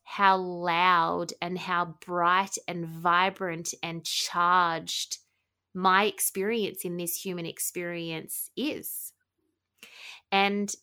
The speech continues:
for my entire first pregnancy, there was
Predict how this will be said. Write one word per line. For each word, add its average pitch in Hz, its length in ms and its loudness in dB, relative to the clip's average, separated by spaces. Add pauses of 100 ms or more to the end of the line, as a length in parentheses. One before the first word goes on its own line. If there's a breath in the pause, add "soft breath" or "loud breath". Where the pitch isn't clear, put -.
(100)
for 214 140 2
my 202 300 4
entire 208 1080 2
first - 640 -6
pregnancy, 220 840 -6 (800)
there 180 180 2
was 180 340 -4